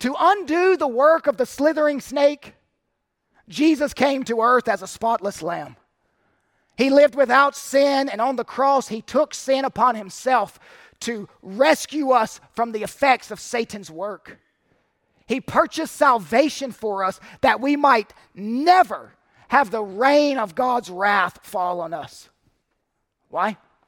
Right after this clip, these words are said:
Because it thundered on Jesus at Calvary. When I see God's story in our text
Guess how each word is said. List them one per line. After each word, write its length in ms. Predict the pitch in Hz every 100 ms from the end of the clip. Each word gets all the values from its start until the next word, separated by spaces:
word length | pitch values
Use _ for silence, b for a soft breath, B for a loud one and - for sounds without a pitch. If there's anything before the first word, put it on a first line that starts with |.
| _ _ _ _ _ _ _ _ _ _ _ _ _ _ _ _
Because 360 | - 196 170
it 100 | -
thundered 480 | - - 202 214 208
on 260 | 202 185 175
Jesus 640 | 147 151 143 117 - - _ _
at 160 | 117 -
Calvary. 520 | - 120 110 _ _ _ _ _ _ _ _ _ _ _ _ _ _ _ _ _ _ _ _ b b b b b b b b b b _ _
When 140 | - 202
I 80 | 208
see 240 | - 311
God's 300 | 254 240 240
story 380 | - 240 233 233
in 80 | 202
our 120 | 180
text 600 | - 208 254 - - -